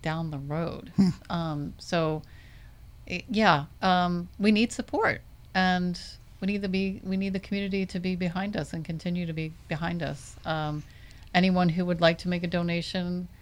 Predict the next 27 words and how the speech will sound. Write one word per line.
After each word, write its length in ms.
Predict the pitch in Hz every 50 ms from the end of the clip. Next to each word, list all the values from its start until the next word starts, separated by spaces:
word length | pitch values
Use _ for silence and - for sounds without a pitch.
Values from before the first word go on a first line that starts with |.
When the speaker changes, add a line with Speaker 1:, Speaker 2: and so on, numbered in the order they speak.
| - - - - - - - - -
Speaker 1:
please 300 | - - 170 165 165 165
visit 360 | 165 175 170 170 170 170 165 - - -
safe 300 | - - - 175 170 165
harbor 280 | - 175 170 165 170 170
V 200 | 156 160 165 170
A 100 | 170 170 165
dot 260 | 160 170 165 165 -
org. 340 | 160 165 170 170 175 165 160
There 160 | 170 165 160
is 100 | 160 147
a 100 | 156 151
donate 380 | 147 139 156 156 165 165 170 165
button 220 | - 165 165 165 165
on 120 | 160 151 160
every 220 | - 156 156 165
single 280 | 156 - - 170 165 170
page 280 | - - 170 165 165 170
of 80 | 160
our 120 | 156 160 170
<laughs> 100 | 202 247
website. 580 | 208 180 - - 202 226 269 247 233 202 220 - - - - - - - - 226 214 - -
Um, 480 | - 185 175 170 160 156 151 156 156 156 - - - - - - - -
some 260 | - - 196 180 180
folks 320 | - 190 180 175 175 -
like 160 | - 170 170 170
to 100 | - 170
donate 440 | 175 165 175 170 175 175 170 -